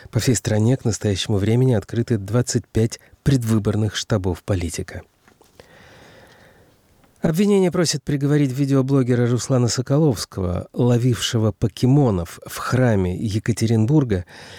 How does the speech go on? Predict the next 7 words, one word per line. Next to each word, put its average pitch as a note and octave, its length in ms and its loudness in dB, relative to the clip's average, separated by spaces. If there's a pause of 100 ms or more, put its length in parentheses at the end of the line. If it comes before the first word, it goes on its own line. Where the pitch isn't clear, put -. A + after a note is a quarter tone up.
(280)
к - 100 -14
трем E3+ 220 0
с - 80 -6
половиной C#3+ 520 2
годам A2+ 420 2
лишения G#2+ 500 0
свободы. F#2+ 640 -4